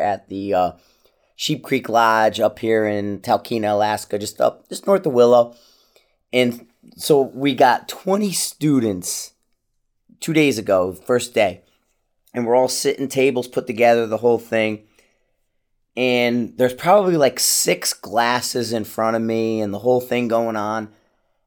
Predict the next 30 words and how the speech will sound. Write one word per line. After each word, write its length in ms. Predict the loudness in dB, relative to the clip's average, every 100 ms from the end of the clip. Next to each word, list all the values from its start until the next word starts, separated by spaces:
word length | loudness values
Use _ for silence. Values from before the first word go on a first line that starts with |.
| _ -4
And 160 | 0
I 80 | 2
got 160 | 2 0
this 100 | 0
guy, 140 | 2
Mike, 260 | 4 2 2
one 320 | -4 0 2
of 60 | 0
the 40 |
students, 440 | -4 -2 0 0
Mike, 280 | 2 2 2
sitting 260 | -6 -6 -2
next 260 | -4 -4
to 80 | -8
me. 320 | -4 -4 -6 _ _ _ _ _ -2
Everybody's 440 | 0 2 2 2
there. 100 | -4
There's 160 | -6 -4
twenty 220 | 0 0
students. 500 | 2 0 0 -6 -18 _ _ _ _ _ _ _
Well, 500 | 0 4 4 2 -6 _ _ _ _ _ _ _ _ _
all 200 | 2 4
of 40 | 4
a 60 |
sudden, 640 | -2 2 4 4 0 -4 -8 _ _ _ _ _ _ _
m-, 260 | -12 -10 -10
one 340 | -10 2 4 4
of 60 |
my 160 | 4 2
glasses 920 | 2 2 4 2 -2 -8 -10 -12 -16